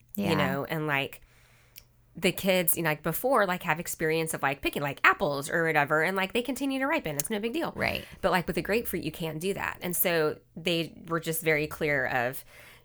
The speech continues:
Speaker 2: before you can punish a child for, like, you need to make sure they know what the rule is or what the expectation is. It isn't fair
Speaker 1: Right.
Speaker 2: for you to give them a negative consequence
Speaker 1: Mm-hmm.
Speaker 2: if they had no previous knowledge or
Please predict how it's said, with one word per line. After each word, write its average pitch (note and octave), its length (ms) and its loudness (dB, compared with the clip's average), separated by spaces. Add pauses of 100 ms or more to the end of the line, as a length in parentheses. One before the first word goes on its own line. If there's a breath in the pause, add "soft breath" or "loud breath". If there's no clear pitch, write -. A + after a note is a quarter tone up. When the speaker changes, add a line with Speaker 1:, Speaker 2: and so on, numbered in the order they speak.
(140)
Speaker 2:
before F3+ 480 2
you F#3+ 220 0
can F#3 180 -4
punish F#3 460 -4
a D3+ 60 0
child D#3 440 0
for, C#3 160 -8
like, D3 240 -4
you F3 320 -2
need F#3 400 -2
to F3 220 -2
make C#3+ 240 -4
sure D#3 300 -4
they D3 220 -4
know D3 280 -2
what C#3+ 140 -6
the C#3+ 60 -4
rule C3+ 300 -4
is B2+ 240 -4
or C#3+ 120 -6
what C3+ 160 -4
the C3 120 -8
expectation B2+ 720 -6
is. - 220 -10
It - 140 -2
isn't E3 320 -2
fair C3+ 440 -4 (160 loud breath)
Speaker 1:
Right. F3+ 380 0
Speaker 2:
for - 160 -6
you D3 160 0
to D3 80 -2
give C#3+ 220 -2
them D3 120 -2
a C#3 40 -2
negative C3 420 -4
consequence - 720 -4
Speaker 1:
Mm-hmm. F3 440 0 (100)
Speaker 2:
if D#3 260 2
they D3+ 140 0
had C#3+ 260 -2
no D3+ 240 -2
previous C#3 880 -4 (160)
knowledge B2+ 500 0
or C3 80 -2